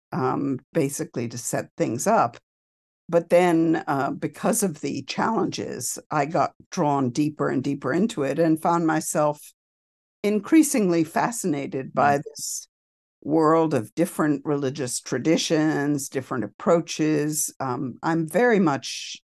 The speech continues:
Speaker 1: interested in the, in the ethical challenges that come out both of the dialogue, but also out of the religious traditions, uh,
Speaker 2: Mm.
Speaker 1: and the way that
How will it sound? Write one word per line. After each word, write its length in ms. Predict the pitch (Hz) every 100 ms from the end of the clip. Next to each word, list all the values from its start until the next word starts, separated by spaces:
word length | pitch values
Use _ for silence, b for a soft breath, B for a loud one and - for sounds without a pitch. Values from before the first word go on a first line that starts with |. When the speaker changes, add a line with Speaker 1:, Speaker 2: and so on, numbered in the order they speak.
| -
Speaker 1:
interested 640 | 180 170 151 - 143 143
in 220 | 139 139
the, 360 | 131 143 135 120 _ _ _ _ _ _ _
in 120 | 170
the 140 | 170 -
ethical 460 | 185 165 - 143
challenges 880 | - 190 190 185 165 - 127 117 - -
that 260 | 151 120
come 360 | - - 170 156 170
out 400 | 170 160 151 - -
both 300 | 370 339 -
of 180 | 208 -
the 100 | 160
dialogue, 520 | 226 269 175 147 202
but 120 | 185 -
also 760 | 175 202 - 196 160 160 151 - _ _ _ _ _ 196
out 260 | 190 196
of 300 | 185 175 -
the 340 | 165 165 160 160
religious 560 | 165 160 170 170 151 -
traditions, 800 | 160 170 233 - - - - -
uh, 480 | 147 139 165 135 90
Speaker 2:
Mm. 40 | - -
Speaker 1:
and 440 | 165 165 160 170
the 100 | 165
way 340 | 160 180 185 180
that 520 | 185 151 143 - -